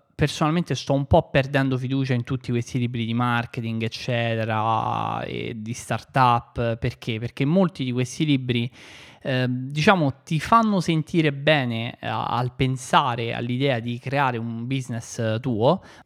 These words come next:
ma nella pratica danno veramente pochissimi consigli utili. Questo libro qui, invece, di cui vi parlo, è scritto da un, um, uno sviluppatore,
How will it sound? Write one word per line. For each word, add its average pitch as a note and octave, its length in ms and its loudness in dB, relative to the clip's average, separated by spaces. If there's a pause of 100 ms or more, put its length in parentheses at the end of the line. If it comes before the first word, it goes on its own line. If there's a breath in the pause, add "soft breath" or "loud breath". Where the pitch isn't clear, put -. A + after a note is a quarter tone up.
(400 loud breath)
ma F3 180 4
nella D3 240 4
pratica C3+ 440 2
danno B2 240 -2
veramente C3+ 400 -2
pochissimi C3 640 -4
consigli A#2 520 -6
utili. A2 420 -6 (680 loud breath)
Questo A#3 260 6
libro D#3+ 440 4
qui, G3 240 0
invece, C#3 360 0
di B2 120 -2
cui C3+ 260 2
vi C3 140 2
parlo, D3 560 4
è D3 80 0
scritto D#3 380 -4
da C3+ 240 -2
un, B2 300 -4
um, B2 600 -6
uno E3 180 0
sviluppatore, D3+ 760 0